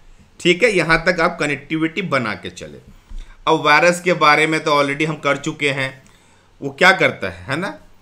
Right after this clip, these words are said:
वायरस कंप्यूटर में उपस्थित फाइल सॉफ्टवेयर को करप्ट करता है।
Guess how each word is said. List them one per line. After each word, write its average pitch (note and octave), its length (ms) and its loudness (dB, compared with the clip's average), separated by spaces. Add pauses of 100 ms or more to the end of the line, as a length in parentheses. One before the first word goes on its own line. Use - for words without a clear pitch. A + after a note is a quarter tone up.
(340)
वायरस E3 440 4
कंप्यूटर D3+ 640 0
में E3 120 -2
उपस्थित C#3 720 -4
फाइल C#3+ 400 0
सॉफ्टवेयर C3+ 560 -4
को D#3+ 220 -4
करप्ट F3 760 0
करता F2+ 360 -8
है। D#2+ 240 -18